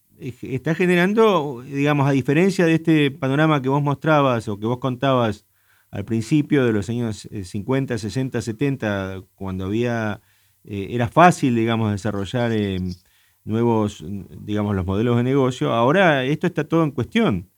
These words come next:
Entonces, eh, digo, si no se, no se somete, eh, toda la, la, eh, esta, esta suerte de, de sabiduría, eh, básica que, que, que sigue permeando en las, en las organizaciones, eh,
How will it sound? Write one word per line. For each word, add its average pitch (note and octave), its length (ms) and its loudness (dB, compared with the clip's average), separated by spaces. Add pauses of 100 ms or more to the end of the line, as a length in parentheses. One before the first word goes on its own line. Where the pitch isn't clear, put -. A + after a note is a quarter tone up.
(360)
Entonces, D3 560 2
eh, A#2 720 0 (440)
digo, A#2+ 560 2 (200)
si B2+ 200 -4
no E3 180 2
se, C#3+ 600 4
no A#2+ 320 -4
se D#3+ 140 0
somete, C#3+ 760 2
eh, G#2+ 60 -2
toda C#3+ 280 2
la, B2 300 4
la, G#2 340 2 (680)
eh, E2 260 -16
esta, A#2+ 260 -8
esta A#2 220 -6
suerte B2+ 320 -2
de, A2 240 2
de G#2 160 0
sabiduría, A#2+ 1040 4 (400)
eh, G#2+ 240 -2
básica B2+ 680 4
que, G#2 260 -2
que, G2 480 -4
que G#2 100 -6
sigue C3 520 2
permeando A#2 420 -2
en A#2+ 60 0
las, G#2+ 180 -2
en G#2+ 100 -4
las G2+ 140 -2
organizaciones, G#2+ 840 -2
eh, F#2 440 -6